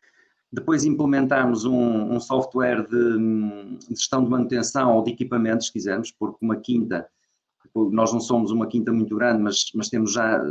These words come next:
uma área e uma dispersão de equipamentos que é, e portanto tínhamos a necessidade de gerir melhor todos, todo esse parque de equipamentos que, que tínhamos e que temos, e portanto hoje temos uma aplicação que nos permite perceber quanto é que nós gastamos em cada,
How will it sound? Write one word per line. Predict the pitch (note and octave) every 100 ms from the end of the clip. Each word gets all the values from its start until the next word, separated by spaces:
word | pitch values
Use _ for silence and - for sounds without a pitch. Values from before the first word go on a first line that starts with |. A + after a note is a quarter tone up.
| C2+ C2 -
uma | G#2+ G#2+
área | A2+ G#2 G2
e | F#2+ F#2 G2+
uma | G#2+
dispersão | - - - A2+
de | G#2
equipamentos | A#2+ A2+ A2 A2 G#2
que | - G#2
é, | G2+ G2+ G2 - _ _ _ _ _ -
e |
portanto | - - A#2 A#2
tínhamos | D#3+ D3 B2+
a | B2
necessidade | A#2+ - B2 A#2
de | A#2
gerir | A#2 A#2
melhor | A2+ A#2 A2 - - _ -
todos, | D#3 A#2 B2 - -
todo | C#3
esse | C3+ -
parque | A#2+ A#2 -
de | A2
equipamentos | A2 B2 A2+ G#2 G2+ -
que, | - G2 F#2+
que | - -
tínhamos | G2+ F#2+ A#2+ -
e | G2
que | - -
temos, | F2+ G#2+ -
e | -
portanto | - G2+ A2+
hoje | B2+ A2
temos | A#2+ A2 G#2
uma | A2+
aplicação | G#2+ A#2 A2 G#2+ A#2 G#2+
que | A#2
nos | -
permite | - A2 A2+ G#2+
perceber | - - A2+ A#2
quanto | A2+
é | A#2+
que | A#2
nós | A#2+
gastamos | A2+ G#2+ A2 G#2
em | G#2
cada, | G2+ G#2 G2+ G2